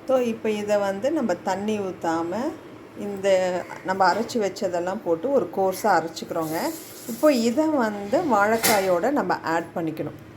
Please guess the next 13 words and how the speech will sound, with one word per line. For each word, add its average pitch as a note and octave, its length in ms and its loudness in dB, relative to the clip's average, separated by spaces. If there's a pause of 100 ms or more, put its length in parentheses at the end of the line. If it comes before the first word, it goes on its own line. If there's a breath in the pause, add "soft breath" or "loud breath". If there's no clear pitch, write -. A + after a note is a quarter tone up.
(240)
So G3 120 -6
ஆட் F3+ 160 -2
பண்ணி E3 160 -2
காமிக்கிறேன். E3 580 -4 (760)
இப்போ G3+ 220 -6
அந்த F#3+ 220 -2
வாழைக்காய் F#3 1080 -2 (220)
நம்ம F3 260 -2
மசிச்சு G3 440 -4
வச்சதுல F3 580 -2
பொட்டுக்கடலை F#3 580 0
கலந்தாச்சுங்க. D#3 580 -4 (680 loud breath)
ஆ, F#3 60 -4